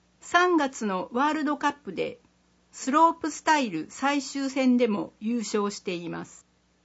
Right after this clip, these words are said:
写真の説明。右側に久保田市長、左側に長谷川さんが立っています。二人とも片手を上げて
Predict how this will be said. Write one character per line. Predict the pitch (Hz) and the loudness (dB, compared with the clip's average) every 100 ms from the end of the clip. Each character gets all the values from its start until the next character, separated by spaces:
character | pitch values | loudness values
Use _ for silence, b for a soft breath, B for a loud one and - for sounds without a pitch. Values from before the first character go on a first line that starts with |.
| _ _ _ _ _ _ _ _ _ _ _ _ _ | _ _ _ _ _ _ _ _ _ _ _ _ _
写 | - 202 | -14 -12
真 | 190 233 233 | -8 -4 -2
の | 220 | -2
説 | 220 208 - 196 | -4 -8 -10 -8
明。 | 180 180 175 214 _ _ _ _ _ _ _ _ _ _ _ _ _ | -8 -8 -10 -14 _ _ _ _ _ _ _ _ _ _ _ _ _
右 | 214 220 269 | -2 0 0
側 | 269 262 254 | 2 2 2
に | 240 240 - | 2 -2 -4
久 | 247 | -4
保 | 233 220 | -4 -4
田 | 180 | -6
市 | - | -10
長、 | - 180 160 165 _ _ _ _ | -10 -8 -8 -10 _ _ _ _
左 | - 214 254 262 | -8 -2 0 0
側 | 262 247 240 | 0 0 0
に | 233 233 - _ - | -2 -4 -10 _ -10
長 | 214 | 0
谷 | 254 | 2
川 | 254 247 233 | 4 2 2
さ | 233 | 0
ん | 226 220 | -2 0
が | 208 - _ | -2 -4 _
立 | - | -10
っ | 202 | -10
て | _ 165 | _ -10
い | - | -10
ま | - - | -10 -14
す。 | - - _ _ _ _ _ _ _ _ _ | -18 -20 _ _ _ _ _ _ _ _ _
二 | _ - 254 | _ -4 -2
人 | 240 | -2
と | 220 226 | -2 -2
も | 220 214 | -2 -4
片 | - 202 226 | -8 -6 -4
手 | 226 226 | 0 0
を | 220 | 0
上 | 208 196 | -2 -4
げ | 190 | -8
て | - 180 | -6 -6